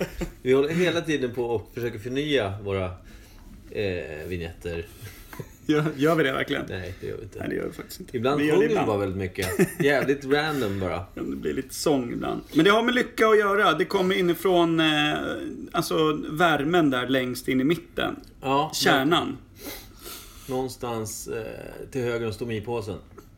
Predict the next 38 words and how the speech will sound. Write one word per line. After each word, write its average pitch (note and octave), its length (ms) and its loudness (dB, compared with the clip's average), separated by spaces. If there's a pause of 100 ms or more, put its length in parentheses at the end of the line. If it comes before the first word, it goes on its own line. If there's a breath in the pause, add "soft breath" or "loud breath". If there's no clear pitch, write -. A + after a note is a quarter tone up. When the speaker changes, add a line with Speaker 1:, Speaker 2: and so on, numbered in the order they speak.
(180)
Speaker 2:
Exakt, - 680 2
det C#3+ 80 6
är C3+ 80 2
där D#3 180 6
man C#3+ 160 2
har, B2 240 0 (140)
eh, A2 200 -2
källan B2+ 500 2
till B2 240 0
all A#2+ 340 -2
lycka. C#3+ 640 2
Det C#3 60 4
är C3+ 40 4
den C3+ 160 2
du B2+ 60 -2
får C3 100 -6
gräva C3+ 280 2
djupt C#3+ 440 2
i A#2+ 120 0
måndag A2+ 340 -2
morgon, A#2 540 -2 (340)
Speaker 1:
<laughs> - 320 -12
Speaker 2:
halv C#3 160 -2
sju. C3+ 280 2
Inte C#3+ 320 4
stomipåsen C3+ 680 2
alltså, B2 220 2
utan C3 340 2
Speaker 1:
Nej. A2+ 240 -4
Speaker 2:
lyckans D3+ 380 2
källa. D3 300 2
Där E3 80 6
gäller G#3+ 260 4
det A3 60 4
att G#3 100 0
inte G#3 240 2
ta G#3+ 120 2
fel. E3 340 2